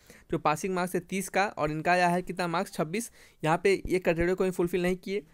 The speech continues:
यहाँ पासिंग मार्क्स है बीस का, इनका आया सोलह, इस क्राइटेरिया को भी फुलफिल नहीं किया इन्होंने। और यहाँ पे आपका जो पासिंग मार्क्स overall कट ऑफ सिक्सटी टू है और इनका आया कितना, फ़ोर्टी टू आया, ये भी क्राइटेरिया को फुलफिल इन्होंने नहीं किया, यानी तीनों क्राइटेरिया को फुलफिल इन्होंने नहीं किया, इस कारण से यहाँ पे not selected है।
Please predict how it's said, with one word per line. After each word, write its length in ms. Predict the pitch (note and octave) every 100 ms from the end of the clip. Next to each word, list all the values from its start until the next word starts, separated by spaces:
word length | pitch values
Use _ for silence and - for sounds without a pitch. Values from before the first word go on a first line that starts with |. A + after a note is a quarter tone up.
| - E3
यहाँ 120 | E3
पासिंग 240 | E3 E3 F#3
मार्क्स 140 | F#3
है 60 | E3+
बीस 200 | F#3+ F#3
का, 100 | F#3+
इनका 320 | E3 D#3 F3
आया 140 | F3+ F3
सोलह, 400 | - E3+ G3 -
इस 140 | E3+ -
क्राइटेरिया 340 | E3+ E3 F3
को 100 | F3
भी 80 | F3
फुलफिल 340 | F3 F3 F3
नहीं 120 | E3+
किया 160 | F3 F#3
इन्होंने। 320 | F3+ F3+ G#3+ - - - _
और 140 | D#3+ E3+
यहाँ 160 | E3+
पे 120 | E3 F#3+
आपका 260 | E3+ F#3
जो 100 | D#3+
पासिंग 320 | D#3 D#3 F#3 F3
मार्क्स 260 | F3 F3+
overall 380 | - D3+ E3 F3
कट 140 | F3 F3+
ऑफ 60 |
सिक्सटी 260 | F3 D#3+ F3+
टू 160 | F3+ F#3
है 140 | F#3+ - - -
और 100 | D3
इनका 200 | D#3 D#3
आया 140 | E3+ F3
कितना, 320 | F3 F#3+ A#3
फ़ोर्टी 320 | - F3 D#3+
टू 160 | F3+ F3+
आया, 140 | F3 F3+
ये 200 | D3+ D3+
भी 100 | F3
क्राइटेरिया 400 | E3 D#3+ D#3 D#3
को 100 | D#3
फुलफिल 340 | D#3+ D3+ F#3+
इन्होंने 260 | D3+ D3+ B3+
नहीं 240 | C#3 C#3
किया, 140 | B2 A#2+
यानी 220 | B2+ C#3
तीनों 260 | D#3 D#3+ F#3
क्राइटेरिया 380 | E3 E3 D#3 D#3+
को 120 | D#3+
फुलफिल 340 | - D3 D#3+
इन्होंने 240 | D3 C#3+ C3+
नहीं 160 | E3
किया, 160 | F3+ C#3+
इस 100 | C#3+
कारण 160 | C#3
से 100 | C#3+
यहाँ 120 | D3 B2+
पे 100 | D#3+
not 240 | C3 B2+
selected 300 | A#2+ A2+ A#2
है। 140 | A#2